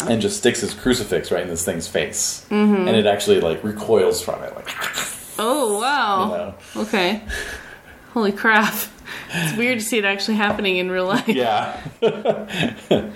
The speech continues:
Speaker 1: Even weirder to see it on some monstrous, bloated mockery of
Speaker 2: Of a thing.
Speaker 1: Yes. All right, so initiative, please.
Speaker 2: Okay.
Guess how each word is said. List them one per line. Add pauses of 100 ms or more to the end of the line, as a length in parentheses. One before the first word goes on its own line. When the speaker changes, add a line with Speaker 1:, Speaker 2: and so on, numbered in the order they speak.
(280)
Speaker 1:
Even
weirder
to
see
it
on
some
monstrous,
bloated (120)
mockery
of (120)
Speaker 2:
Of
a
thing. (160)
Speaker 1:
Yes. (180)
All
right,
so
initiative,
please. (140)
Speaker 2:
Okay.